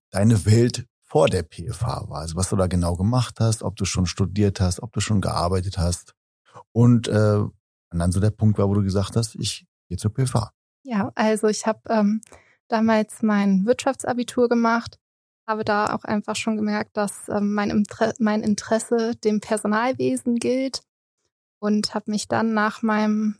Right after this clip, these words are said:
Speaker 2: Abitur ein bisschen umgeschaut, welche Studiengänge mir gefallen, die auf jeden Fall auch das Thema Personal beinhalten, fand aber auch gleichzeitig die rechtliche Perspektive immer sehr spannend und habe mich dann, ähm, dazu entschieden,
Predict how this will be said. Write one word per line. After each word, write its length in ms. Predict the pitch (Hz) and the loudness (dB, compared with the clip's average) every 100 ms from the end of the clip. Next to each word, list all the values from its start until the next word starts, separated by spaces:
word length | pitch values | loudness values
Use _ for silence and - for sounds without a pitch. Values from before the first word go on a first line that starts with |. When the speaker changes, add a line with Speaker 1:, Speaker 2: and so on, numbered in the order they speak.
| _ - | _ -8
Speaker 2:
Abitur 520 | 220 214 - 233 226 | -6 -6 -6 -2 0
ein 180 | 226 226 | 0 -2
bisschen 240 | - 240 | -4 -4
umgeschaut, 680 | 247 247 247 - 226 220 - | 0 0 0 -2 -4 -4 -4
welche 220 | 220 233 | -4 -4
Studiengänge 600 | 240 262 247 233 220 214 | -6 -4 0 0 0 0
mir 140 | 214 208 | 0 0
gefallen, 520 | 208 - 208 202 202 _ _ _ _ - | -2 -4 -2 0 -2 _ _ _ _ -4
die 180 | 233 | 0
auf 160 | - - | 0 0
jeden 200 | 226 220 | 2 0
Fall 320 | - 220 214 | 0 -2 0
auch 340 | - 214 214 - - | 0 -2 -2 -12 -18
das 360 | 117 - 226 - | -18 -8 -6 -4
Thema 260 | - 226 | 0 2
Personal 460 | 214 226 220 208 202 | 0 -2 0 0 0
beinhalten, 840 | 202 247 262 269 262 - 254 254 _ _ _ _ _ | 0 0 2 2 0 2 0 0 _ _ _ _ _
fand 240 | _ 240 247 | _ -2 0
aber 180 | 240 214 | 0 -2
auch 120 | - | 0
gleichzeitig 600 | 220 226 - 233 220 220 | 0 0 0 -2 -2 -4
die 100 | - | -2
rechtliche 440 | 254 - 254 254 | -2 -2 -6 -4
Perspektive 680 | 240 240 - 240 - 247 233 | -4 -6 -6 -10 -6 -4 0
immer 220 | 226 226 | 0 0
sehr 280 | 214 220 214 | -2 -4 -4
spannend 540 | - - 226 240 240 | -6 -4 0 2 2
und 240 | - 220 - | 0 -2 -4
habe 140 | 214 | -2
mich 140 | 214 - | -4 -2
dann, 360 | 226 226 220 | 0 2 2
ähm, 220 | 214 214 | 0 0
dazu 260 | 214 214 - | -2 -4 -2
entschieden, 600 | 226 - 254 254 254 - | -2 0 2 4 4 0